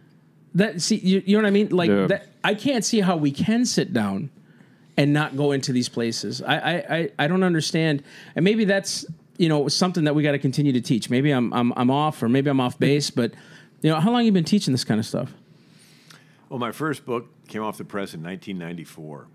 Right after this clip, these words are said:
Speaker 3: so it's been a while. But, you know, I've, that, that circle I mentioned at the beginning, that Fibonacci sequence, that golden ratio,
Speaker 2: Mm-hmm.
Speaker 3: that five, that increasing of it, clearly there's a global goal in mind. And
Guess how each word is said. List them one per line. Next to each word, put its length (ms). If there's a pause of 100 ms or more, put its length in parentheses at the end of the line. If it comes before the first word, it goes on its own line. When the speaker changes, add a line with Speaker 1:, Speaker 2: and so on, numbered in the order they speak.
(540)
Speaker 3:
so 480
it's 160
been 180
a 40
while. 300 (380)
But, 160
you 60
know, 160 (200)
I've, 380 (180)
that, 360
that 180
circle 540
I 140
mentioned 360
at 80
the 100
beginning, 560
that 300
Fibonacci 500
sequence, 520
that 80
golden 320
ratio, 320
Speaker 2:
Mm-hmm. 80
Speaker 3:
that 120
five, 300
that 140 (320)
increasing 580
of 140
it, 100 (480)
clearly 480
there's 260
a 60
global 360
goal 300
in 80
mind. 440 (840)
And 400